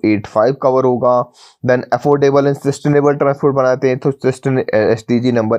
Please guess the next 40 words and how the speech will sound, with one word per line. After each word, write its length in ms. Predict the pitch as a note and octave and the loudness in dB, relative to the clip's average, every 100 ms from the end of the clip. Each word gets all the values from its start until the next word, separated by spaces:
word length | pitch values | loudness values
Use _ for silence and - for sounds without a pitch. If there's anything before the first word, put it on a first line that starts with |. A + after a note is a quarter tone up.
| - | -2
इलेवन 440 | G2+ G#2 G#2 A2 C3+ - | 0 0 0 -4 -6 -6
कवर 280 | F#2+ F#2+ - | -4 -2 -4
होगा। 400 | - F2 - _ _ - - - | -6 -8 -8 _ _ -20 -20 -6
तो 60 | C3+ | -4
इस 100 | - | 0
तरीके 300 | D#3+ D3+ D#3+ | 0 2 0
से 120 | E3+ | 0
चीज़ों 300 | D#3+ C#3+ D3 | 0 0 0
को 160 | D3 D3 | 2 2
लिंक 340 | A2+ B2+ C#3 | 2 0 2
करके 320 | C#3 B2+ C3+ | 0 0 -2
हुए 220 | C#3 B2+ C3+ | 0 0 0
हमको 360 | B2+ A2+ A#2 | -2 -2 -2
लिखना 380 | G#2 G2+ C3 A#2+ | -2 -2 -2 -2
है। 140 | C3 | -2
कुछ 260 | C#3 B2+ - - | -4 -6 -4 -4
other 240 | G#2 B2 B2 | 0 0 0
policies 420 | B2+ B2+ C3+ B2+ | -2 -2 -6 -2
हैं, 140 | C3+ C#3+ | -2 -2
इसको 320 | A#2+ - A2+ | -4 -2 -2
आप 140 | G#2+ | 0
रीड 180 | G2+ B2+ | -2 -2
कर 100 | C3+ | 0
लीजिएगा। 360 | B2+ B2 B2 C3 - - - - - | 0 2 0 -2 -4 -16 -20 -8 -2
कुछ 180 | C#3+ | 0
गवर्नमेंट 440 | C#3 C#3 D3 D#3 D#3 | 2 2 2 0 0
की 60 | |
इनिशिएटिव 540 | C#3+ C#3+ D#3 C#3+ D#3 D3+ | 0 2 0 2 0 2
हैं 220 | C#3+ D#3 - _ _ _ _ _ _ - | 0 -2 -8 _ _ _ _ _ _ -10
जो 200 | A2+ B2 | -4 -2
गवर्नमेंट 420 | B2 B2 B2+ C3+ B2 | 2 2 2 2 4
लेके 300 | C3 C3 C3 | 2 2 0
आई 140 | A#2+ | 2
है, 160 | C3+ C3 | 0 0
जैसे 280 | A#2+ B2 | -2 -2
कि 160 | A#2+ B2 | -2 -2
ट्रांसपोर्ट 420 | A#2 G#2+ - B2+ | 0 -2 -2 -2
सेक्टर 260 | A#2+ A2+ B2 | -2 -2 -2
के 120 | A#2+ | -2
अंदर, 280 | A2 A2 | 0 0